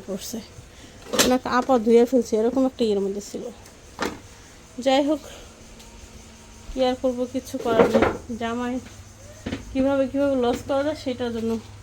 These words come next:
অপেক্ষা করতেছি। এটা বলছিলাম ভোরেতে, মানে ভর্তা করে দিব,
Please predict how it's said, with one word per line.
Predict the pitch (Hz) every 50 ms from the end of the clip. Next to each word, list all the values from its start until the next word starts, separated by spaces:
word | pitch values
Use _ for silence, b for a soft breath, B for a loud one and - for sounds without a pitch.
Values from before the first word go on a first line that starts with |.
| - - -
অপেক্ষা | 214 214 - 220 233 202
করতেছি। | - 208 196 196 - 220 - - - 208 220 B B B B B B B B B
এটা | 247 262 294 294
বলছিলাম | 294 294 302 294 - 320 302 311 330 302
ভোরেতে, | 262 262 262 262 277 285 285 302 285 247 233 - -
মানে | - 240 226 226 226 233 233
ভর্তা | 226 233 226 226 - 254
করে | 247 262 277 277
দিব, | 254 262 247 247 294 392